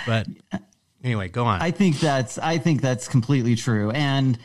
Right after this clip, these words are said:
Speaker 2: and when we talk to people about it, it is on the list of benefits and features, right? Um, and it is a cool one, right? The fact that you can put money in there and in a lot of states, it's gonna be completely protected. Like, that's a real value.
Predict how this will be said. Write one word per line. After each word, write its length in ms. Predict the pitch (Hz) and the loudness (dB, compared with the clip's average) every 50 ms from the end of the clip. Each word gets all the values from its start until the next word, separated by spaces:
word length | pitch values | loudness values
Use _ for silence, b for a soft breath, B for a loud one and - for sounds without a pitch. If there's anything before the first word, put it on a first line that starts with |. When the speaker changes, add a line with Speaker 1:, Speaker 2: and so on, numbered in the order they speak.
| B B | B B
Speaker 2:
and 140 | 175 185 165 | 0 2 2
when 120 | 165 170 185 | 4 4 4
we 100 | 214 214 | 2 2
talk 220 | - 190 185 175 | 2 0 0 0
to 80 | 180 160 | 0 0
people 300 | 127 143 127 123 127 123 | 2 2 2 2 0 0
about 300 | 117 104 120 117 117 117 | 0 0 0 0 0 0
it, 120 | 123 120 | 0 -2
it 160 | 131 147 160 156 | -2 -2 -2 0
is 260 | 160 151 139 123 123 | 2 2 2 2 0
on 260 | 135 139 139 135 127 | 2 2 2 2 2
the 100 | 117 117 | 0 0
list 480 | 117 127 156 185 185 170 - - - - - | 0 0 0 0 0 0 -2 -4 -6 -4 -2
of 380 | 135 127 123 117 110 117 - | 0 0 0 -2 -4 -4 -2
benefits 520 | - 135 120 120 117 - - 113 110 - - | -2 0 2 0 0 0 -2 -2 -2 0 2
and 120 | 117 107 - | 2 2 4
features, 600 | - 139 127 113 - 110 101 78 - - - - | 4 2 2 2 0 -2 -2 -2 -2 -4 -4 -4
right? 400 | 113 117 117 117 120 120 - B B B B B B B B | -2 -2 0 0 -2 -2 -6 B B B B B B B B
Um, 400 | - 131 131 123 120 120 117 120 | -6 -4 -2 0 2 2 2 2
and 160 | - 165 175 | 2 2 2
it 100 | 196 196 | 2 2
is 160 | 226 285 240 247 | 0 0 -2 -2
a 60 | 233 | -2
cool 300 | - - 254 262 240 175 | 0 0 0 2 2 2
one, 300 | 123 117 110 104 104 110 | 2 2 2 2 2 2
right? 220 | 117 127 147 165 | 2 0 0 -2
The 80 | 165 143 | -4 -4
fact 320 | 113 156 156 165 165 165 - | -2 0 -2 -2 -2 -2 -2
that 260 | 165 151 143 - - B B B B B | -2 -2 -2 -4 -8 B B B B B
you 140 | B 147 143 135 | B 2 2 2
can 160 | - 151 143 | 2 2 2
put 180 | - 151 170 | 2 2 2
money 280 | 165 156 147 143 139 139 | 2 2 2 2 2 2
in 100 | 139 135 | 4 4
there 240 | 135 139 143 147 143 | 2 2 2 2 2
and 100 | 135 131 | 2 2
in 100 | 131 127 | 2 2
a 60 | 123 | 2
lot 200 | 117 120 120 131 | 2 2 0 0
of 60 | 143 135 | 0 -2
states, 420 | - - 127 120 123 143 143 - | -4 -4 -2 -2 -2 -2 -2 -2
it's 120 | 120 110 | -4 -2
gonna 160 | - 131 127 113 | 0 0 0 2
be 140 | 127 123 | 2 2
completely 460 | 113 131 123 110 120 131 135 139 151 120 | 2 2 2 2 0 0 0 0 0 0
protected. 600 | - 127 113 - 117 113 113 - 147 147 165 156 | 0 -2 -2 -2 -2 -2 -2 -2 -2 -2 -2 -2
Like, 320 | 139 127 127 101 - B B B B | -2 -4 -4 -6 -10 B B B B
that's 240 | - 127 147 151 - | -4 -4 -4 -2 -2
a 80 | 160 139 | -2 0
real 340 | 123 139 139 139 139 139 | 2 2 2 2 2 0
value. 600 | 120 110 117 117 131 143 135 120 107 104 107 107 | 0 0 0 2 2 2 2 2 0 0 -2 -4